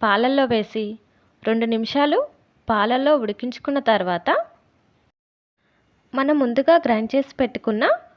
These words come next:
బాదం పప్పు, జీడిపప్పు మెత్తటి పేస్ట్ని కూడా వేసి, ఇలా బాదం పప్పు, జీడిపప్పు మెత్తటి పేస్ట్ని తీసుకోవడం వలన పాయసం అనేది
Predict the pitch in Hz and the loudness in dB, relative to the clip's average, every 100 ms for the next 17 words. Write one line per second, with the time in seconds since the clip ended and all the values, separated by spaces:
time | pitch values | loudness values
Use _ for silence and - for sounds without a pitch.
0 | _ _ - 220 214 247 247 254 269 277 | _ _ 0 2 2 2 -2 -2 0 2
1 | 240 220 208 190 - 453 679 - _ _ | 2 0 2 0 2 0 0 -8 _ _
2 | 220 214 - 247 277 220 208 226 226 226 | -4 -4 0 0 2 2 0 -6 -2 0
3 | 214 202 180 - 403 - _ _ _ _ | 2 2 0 -2 -2 -2 _ _ _ _
4 | _ _ - 262 285 262 220 220 262 277 | _ _ -6 -2 0 2 2 2 0 -2
5 | - 294 240 240 208 208 - - 622 679 | 0 0 0 -2 0 -2 0 2 2 0
6 | - _ _ _ _ 220 214 277 285 - | -8 _ _ _ _ -4 0 0 0 0
7 | 214 208 226 220 220 208 - 233 214 202 | -2 -2 -6 -6 -6 -8 -2 0 2 0
8 | 190 185 277 587 - _ _ _ - 214 | -2 -2 -2 -2 -6 _ _ _ -2 0
9 | 208 233 269 240 202 196 | 0 0 -2 0 -2 -2